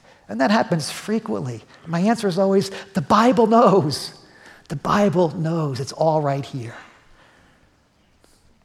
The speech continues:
Someone told me recently about a, a colleague from work who had very suddenly lost a family member. So this friend, uh, sent a sympathy card and just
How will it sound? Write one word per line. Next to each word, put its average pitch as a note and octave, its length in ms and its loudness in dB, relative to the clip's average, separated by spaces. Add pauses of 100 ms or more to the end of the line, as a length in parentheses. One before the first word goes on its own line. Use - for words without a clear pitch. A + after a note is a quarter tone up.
(120)
Someone F#3 220 0
told F#3 160 6
me E3 80 0
recently D3 480 2
about C#3 240 2
a, B2 140 0 (360)
a C#3 60 -6
colleague D#3+ 560 6
from C3+ 200 -4
work D#3+ 440 4
who D3+ 140 -2
had C3 380 -2 (420)
very D#3+ 160 2
suddenly D3+ 380 2
lost D3 340 2
a D3 60 -4
family C3+ 420 -4
member. C3 420 -4 (1200)
So F#3+ 420 8
this F3 240 2
friend, F3 480 4
uh, D3+ 300 6 (220)
sent D#3 240 -2
a D3 40 -2
sympathy D3+ 380 -2
card D#3 460 6
and C#3 140 -2
just - 300 -8